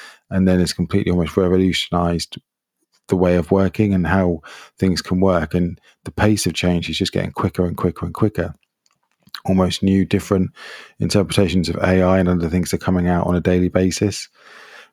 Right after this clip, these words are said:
We've also got, obviously got the, the conflict in, in Europe at the moment, which is, you know, ongoing. There's, there's so many different things that are just changing and adapting that it feels by the time you've written a plan, <laughs> the plan is almost out of date.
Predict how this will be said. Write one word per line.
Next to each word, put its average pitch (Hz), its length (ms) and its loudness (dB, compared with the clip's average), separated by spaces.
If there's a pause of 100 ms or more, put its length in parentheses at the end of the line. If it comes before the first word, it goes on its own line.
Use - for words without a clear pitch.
We've 104 100 -4
also 90 200 0
got, - 160 -2
obviously 87 220 -4
got - 160 -2
the, 87 240 0
the 85 120 -6
conflict 95 600 -2
in, 87 200 -2
in 90 140 -4
Europe 92 320 0
at - 80 -6
the 98 80 0
moment, 101 400 2
which - 220 -4
is, - 240 -6
you 90 100 -8
know, - 220 -6
ongoing. 92 600 0 (580)
There's, - 280 -8
there's 104 200 -8
so 113 200 2
many 104 160 4
different 95 360 -4
things 98 320 0
that - 120 -4
are 90 80 -2
just - 240 -10
changing 92 560 -2
and 82 260 -6
adapting 85 560 -4
that 87 220 -6 (240)
it 104 100 -2
feels 104 260 0
by 92 120 0
the 95 80 4
time 110 200 2
you've 92 160 2
written 110 280 -2
a 90 40 -6
plan, 87 400 -4 (180)
<laughs> - 180 -18
the 139 160 4
plan 107 380 0
is 123 120 0
almost 104 340 0
out 95 220 2
of 95 120 -6
date. 104 300 0